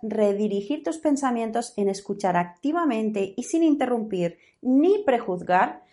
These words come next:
lo que tu interlocutor te esté diciendo. Siguiendo en esta línea, si eres multitarea, estarás en una situación parecida a la anterior. Si tienes una capacidad de atención del cien por cien cuando haces algo,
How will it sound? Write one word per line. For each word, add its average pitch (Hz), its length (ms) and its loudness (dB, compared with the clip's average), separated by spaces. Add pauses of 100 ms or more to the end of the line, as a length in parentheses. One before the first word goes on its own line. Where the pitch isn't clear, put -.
(220)
lo 240 140 2
que 233 120 2
tu 233 120 -4
interlocutor 220 720 -4
te 214 100 -8
esté 196 220 -8
diciendo. 175 560 -8 (920)
Siguiendo 214 400 0
en 220 80 0
esta 214 240 -2
línea, 226 540 0
si 214 240 -2
eres 196 360 -2
multitarea, 202 1000 0 (340)
estarás 254 540 2
en 240 120 0
una 254 200 0
situación 233 640 -2
parecida 208 480 2
a 226 40 4
la 220 80 0
anterior. 202 540 -2 (560)
Si 214 240 -6
tienes 214 300 2
una 220 180 0
capacidad 214 480 2
de 185 400 -2
atención 190 720 0
del 160 200 -8
cien 180 160 -4
por 202 100 0
cien 262 260 0
cuando 175 240 -2
haces 240 280 -4
algo, 254 420 2